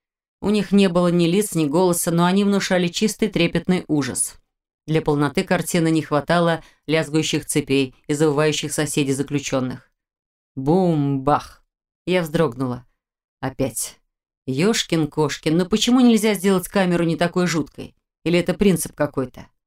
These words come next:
Чем больше она внушает страх, тем лучше? Стоп, а ведь точно. Меридел должен внушать ужас, таким и задуман. Он, как дикий хищник,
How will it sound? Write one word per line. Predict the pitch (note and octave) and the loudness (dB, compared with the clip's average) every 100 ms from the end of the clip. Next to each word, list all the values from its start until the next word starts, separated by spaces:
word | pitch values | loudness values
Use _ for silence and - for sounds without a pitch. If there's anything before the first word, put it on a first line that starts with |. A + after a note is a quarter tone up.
| _ - | _ -4
Чем | E3+ D3 | -2 0
больше | E3+ E3+ | 0 2
она | D3 D3 | 0 2
внушает | D3+ - D#3 C#3 | 0 0 0 -2
страх, | - D#3+ D#3+ | -2 -4 0
тем | E3+ D3+ | -2 2
лучше? | F#3 A3 - - _ _ _ _ _ _ _ | 2 0 -4 -8 _ _ _ _ _ _ _
Стоп, | - - D3 - _ _ _ | -2 0 -2 -4 _ _ _
а | - G3 | -4 0
ведь | C4+ - | 0 0
точно. | C4 D#3 - - - _ _ _ _ | 0 0 -6 -10 -16 _ _ _ _
Меридел | E3+ F3+ D3+ F3 G3+ | 0 0 2 2 2
должен | E3+ F3+ F3 F3+ | 4 2 2 0
внушать | F3 - F#3 - | 0 0 -2 -2
ужас, | A3+ D#3 C3+ - - _ | -2 -2 -4 -8 -14 _
таким | E3 D#3+ E3+ F3+ | -6 0 2 4
и | |
задуман. | F#3+ G#3+ G3+ C3 A2 _ _ _ _ _ - | 2 2 2 0 -6 _ _ _ _ _ -4
Он, | F3+ | 0
как | F3+ F3 | 0 2
дикий | F3+ F3+ F3 | 0 2 0
хищник, | - D3+ - F#3 F#3 | 2 0 2 -2 -2